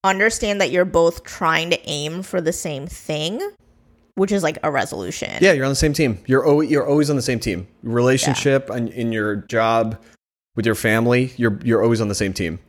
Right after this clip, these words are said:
Speaker 2: That's at the end of the day. Yeah.
Speaker 1: Yep. And then once it's resolved, like, letting it go.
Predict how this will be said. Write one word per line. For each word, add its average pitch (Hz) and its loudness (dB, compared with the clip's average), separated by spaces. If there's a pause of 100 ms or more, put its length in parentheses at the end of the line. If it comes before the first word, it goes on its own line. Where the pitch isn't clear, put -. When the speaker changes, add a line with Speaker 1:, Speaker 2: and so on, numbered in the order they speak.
(180)
Speaker 2:
That's 110 0
at 101 2
the 107 0
end 110 2
of 104 0
the 95 -2
day. 92 0 (640)
Yeah. 113 4
Speaker 1:
Yep. - -4
And 220 0
then 226 0
once 220 0
it's 427 -2
resolved, 202 0
like, 196 -2
letting 180 0
it 170 -4
go. 156 0